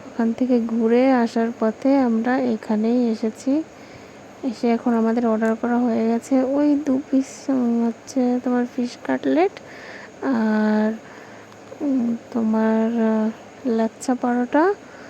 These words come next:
আর পনির, চানা পনির। তো চানা পনিরের টেস্টটা কিন্তু দারুণ ছিল, আর ফিশ কাটলেটটাও দারুণ ছিল, আর লাচ্ছা পরোটাটা ভালো ছিল কিন্তু ওতে বেশি একটু বাটার দিয়ে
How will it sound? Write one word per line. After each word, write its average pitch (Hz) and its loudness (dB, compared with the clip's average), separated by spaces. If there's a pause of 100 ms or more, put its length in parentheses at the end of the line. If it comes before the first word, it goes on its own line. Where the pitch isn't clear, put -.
(440)
আর 226 0 (280)
পনির, 247 2 (220)
চানা 233 2
পনির। 160 -2 (1700)
তো 220 0 (360)
চানা 220 2
পনিরের 247 2
টেস্টটা 247 0
কিন্তু 254 -2 (140)
দারুণ 226 2 (160)
ছিল, 240 -2 (340)
আর 220 0 (140)
ফিশ 240 -4 (120)
কাটলেটটাও 247 -2
দারুণ 226 2 (120)
ছিল, 247 -2 (800)
আর 226 2 (140)
লাচ্ছা - 0
পরোটাটা 294 2 (280)
ভালো 262 2 (140)
ছিল 269 2 (180)
কিন্তু 247 0
ওতে 240 0 (100)
বেশি 226 -2
একটু - -4 (120)
বাটার 220 0 (100)
দিয়ে 220 6